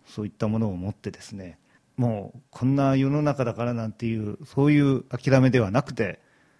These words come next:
自分がここに今いるからこう頑張れるんだっていうね、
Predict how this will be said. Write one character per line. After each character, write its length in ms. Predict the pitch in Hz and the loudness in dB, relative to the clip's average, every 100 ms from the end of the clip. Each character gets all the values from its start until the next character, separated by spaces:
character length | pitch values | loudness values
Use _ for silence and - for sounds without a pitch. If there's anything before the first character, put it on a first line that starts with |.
| _ _ _ _ | _ _ _ _
自 260 | 135 117 143 | -6 0 2
分 220 | 196 208 | 4 4
が 140 | 196 196 | 4 4
こ 140 | 175 | 4
こ 120 | 185 | 4
に 240 | 180 175 - | 4 2 0
今 240 | 147 135 123 | 0 4 4
い 80 | |
る 80 | 120 | 4
か 120 | - | 6
ら 100 | 147 | 4
こ 260 | 101 - 117 | 4 -4 -8
う 60 | 92 | -4
頑 160 | 95 | 2
張 100 | 127 | 4
れ 120 | 139 | 6
る 100 | 151 | 4
ん 40 | 127 | 0
だ 100 | 101 | -4
っ 60 | |
て 200 | - - | -8 -12
い 60 | 101 | -12
う 100 | 90 | -8
ね、 200 | 104 | -8